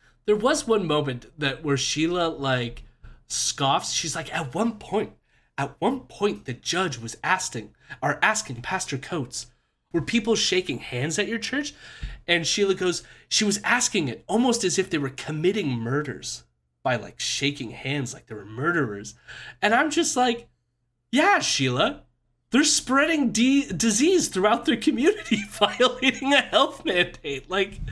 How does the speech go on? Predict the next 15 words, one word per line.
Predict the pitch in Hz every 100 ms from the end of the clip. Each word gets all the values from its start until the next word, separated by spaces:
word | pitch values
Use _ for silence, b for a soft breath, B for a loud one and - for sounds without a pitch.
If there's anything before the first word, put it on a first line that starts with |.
| B B B
they | 180 285
probably | - 226 277 285 302
did | 285 302 311 -
kill | 381 339
people, | 330 302 - 123 120 _ _ -
you | 269
know? | 247 254 - - _ - b b b b -
It |
wasn't | 220 247 233 214
intentional | 160 135 214 208 214 147
homicide, | 123 180 254 208 - 113 117 175 175
but, | 202 202
like, | 208 202 208 -
you | 269
know, | 165 196 226